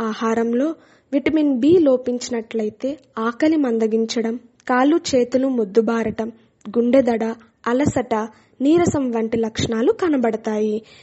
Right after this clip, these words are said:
కాబట్టి విటమిన్ బి కలిగి ఉండే గింజలు, వేరుశెనగ, మాంసము, గుడ్లు, దంపుడు బియ్యం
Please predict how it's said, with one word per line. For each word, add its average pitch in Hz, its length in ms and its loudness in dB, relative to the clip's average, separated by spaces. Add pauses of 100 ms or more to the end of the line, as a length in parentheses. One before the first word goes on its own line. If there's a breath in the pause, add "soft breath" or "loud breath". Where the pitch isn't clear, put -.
(240 loud breath)
కాబట్టి 269 540 0 (420 loud breath)
విటమిన్ 294 440 0
బి 269 240 4
కలిగి 262 420 -2
ఉండే 247 380 -2
గింజలు, 226 560 -2 (440 soft breath)
వేరుశెనగ, 254 840 0 (320)
మాంసము, 254 720 -2 (280)
గుడ్లు, 240 540 0 (440 loud breath)
దంపుడు 240 440 -2
బియ్యం 240 420 0